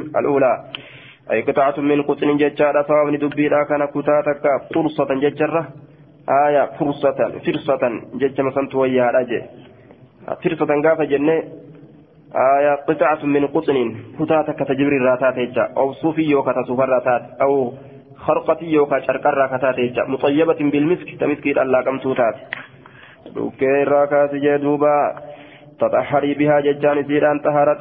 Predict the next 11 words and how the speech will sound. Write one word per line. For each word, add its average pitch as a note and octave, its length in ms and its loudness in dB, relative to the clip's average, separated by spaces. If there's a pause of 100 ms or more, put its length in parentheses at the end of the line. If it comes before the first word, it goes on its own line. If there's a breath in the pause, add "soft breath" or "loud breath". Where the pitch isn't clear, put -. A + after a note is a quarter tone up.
(120)
سبحان D3+ 400 0
الله، C#3+ 260 2 (160)
سبحان D3+ 320 0
الله E3+ 180 2 (180)
إن C#3 160 0
طهرت C#3+ 300 2
من C#3+ 160 0
مجال D3 360 2
رسول C#3+ 260 -2 (560 loud breath)
واستتر C#3 500 2 (120)
جتان D3 360 2